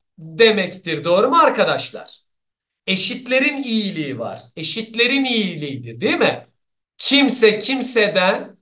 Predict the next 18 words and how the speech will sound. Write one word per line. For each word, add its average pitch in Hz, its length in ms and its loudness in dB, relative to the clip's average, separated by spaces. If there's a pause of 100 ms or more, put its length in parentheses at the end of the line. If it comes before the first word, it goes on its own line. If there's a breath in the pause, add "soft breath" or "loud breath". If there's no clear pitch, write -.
(240)
üstün - 840 -2 (120)
değildir 214 920 2
demek 135 300 -4
istiyor. 127 340 -12
Karşındakini 214 720 2
üstün 247 480 -4
görmeme. 226 640 4 (140)
"Sen 370 400 -2
de 285 100 0
benim 277 260 -4
kadar 214 300 4
iyisin." 196 640 -4 (400 loud breath)
Hoşgörü 269 680 2
de 277 120 0
çıkar 330 420 2
mı 302 140 -6
peki 208 260 -6
buradan? 160 520 -4